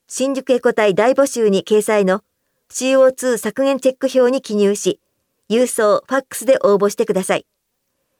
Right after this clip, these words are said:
パンフレットは、環境学習情報センター、本庁舎七階環境対策課、特別出張所で配布しているほか、新宿区ホームページに掲載しています。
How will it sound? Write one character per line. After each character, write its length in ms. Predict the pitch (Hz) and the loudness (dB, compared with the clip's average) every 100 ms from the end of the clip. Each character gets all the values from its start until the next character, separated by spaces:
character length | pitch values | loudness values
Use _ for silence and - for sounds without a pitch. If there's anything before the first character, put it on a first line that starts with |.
| _ | _
パ 140 | - 285 | -4 0
ン 40 | |
フ 100 | 277 | 0
レ 60 | 240 | 0
ッ 40 | |
ト 160 | - 196 | 0 0
は、 200 | 196 - _ - | 0 -4 _ -6
環 220 | 247 269 | -4 -2
境 200 | 285 262 | 2 2
学 220 | 247 254 | 2 -4
習 180 | - 202 | -2 0
情 180 | 196 240 | 2 2
報 160 | 247 | 0
セ 140 | 233 226 | 0 -2
ン 80 | 190 | -2
タ 300 | 170 151 - | -2 -2 -6
ー、 0 | _ _ _ _ | _ _ _ _
本 180 | - 269 | -4 -2
庁 180 | 262 285 | 2 0
舎 140 | 269 | 0
七 220 | 196 202 202 | 0 0 0
階 280 | 190 175 _ | 0 -2 _
環 200 | - 247 | -4 -4
境 200 | 254 247 | 2 2
対 160 | 226 220 | 2 -2
策 240 | 208 - | -2 -6
課、 140 | 185 - _ _ _ - | -8 -8 _ _ _ -8
特 200 | 233 269 | -4 0
別 220 | 285 247 | 0 -2
出 120 | - | -6
張 160 | 285 277 | -2 0
所 100 | 233 | -2
で 60 | |
配 200 | 208 220 | -2 -4
布 100 | 220 | -6
し 80 | 214 | -4
て 140 | 226 | 0
い 40 | 214 | 0
る 80 | 208 | -2
ほ 120 | 208 | -4
か、 180 | 190 202 _ _ _ _ _ | -4 -6 _ _ _ _ _
新 240 | - 254 | -4 -4
宿 200 | 240 - | -4 -10
区 180 | - 185 - | -6 -6 -2
ホ 120 | 247 | -2
ー 40 | |
ム 100 | 277 | 0
ペ 180 | 277 277 | 2 0
ー 20 | |
ジ 100 | 262 | 0
に 100 | 262 | -6
掲 180 | - 214 | 0 0
載 200 | 214 208 | 2 -2
し 40 | |
て 100 | - | 0
い 60 | 202 | 0
ま 100 | 190 | 0
す。 180 | - | -6